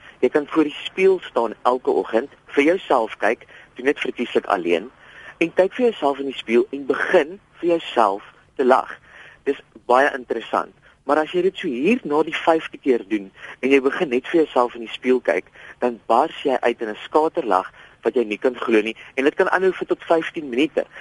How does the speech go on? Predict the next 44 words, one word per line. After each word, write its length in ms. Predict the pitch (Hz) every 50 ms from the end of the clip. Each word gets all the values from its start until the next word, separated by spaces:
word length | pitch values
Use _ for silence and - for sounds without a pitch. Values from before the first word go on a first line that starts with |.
| - - -
En 100 | - 123
die, 240 | 131 131 131 127 123 - _
die 140 | 135 127 - - -
slim 240 | - 226 226 175 131
is, 160 | 117 110 - - - - - - _ _ _ _ _
praat 280 | 160 156 156 151 - 117
nou 220 | 107 104 113 117 - -
van 140 | 127 113 110 -
'n 180 | - 104 98 95
lag 360 | 98 104 117 - - - - - _ _ _ _
yoga 580 | 98 98 110 113 120 120 - - 87 78 78 - _ _ _ _ _
wat 220 | 101 101 95 -
ons 160 | 107 98 -
moet 120 | - 104 92
doen. 180 | 95 87 78 - - - - - -
Hulle 180 | - 113 123 120
doen 180 | 107 127 143 -
sulke 180 | - - - -
verskriklike 760 | - - - - - - - - 214 202 190 - - - 165 123 107 117
bewegings 580 | 127 113 - 107 120 147 156 - 175 - -
met 120 | 147 131 -
hulle 120 | 127 107
hande 260 | 92 95 117 139 139
asof 240 | 123 113 - 113 -
hulle 160 | 120 110 107
yoga 360 | 104 107 120 139 - - 180 175
doen 140 | 208 208 - - - - - - -
en 140 | - 120 123 - 143
as 60 | - -
hulle 140 | 175 170 170
op 40 | - 180
die 60 | 165 - _ _ -
toppunt 440 | 254 - - _ - 196 185 175 -
van 160 | 170 156 147
hierdie 180 | 143 143 139
beweging 400 | 139 131 120 123 120 - - 113
kom, 180 | - 98 90 - - - - - -
dan 160 | - 117 113
bars 280 | 95 101 101 107 - -
hulle 140 | 104 98 -
uit 160 | - 95 -
in 100 | 101 98 95
hierdie 160 | 87 90 - -
skaterlag. 600 | - 95 92 90 - 92 85 82 85 90 -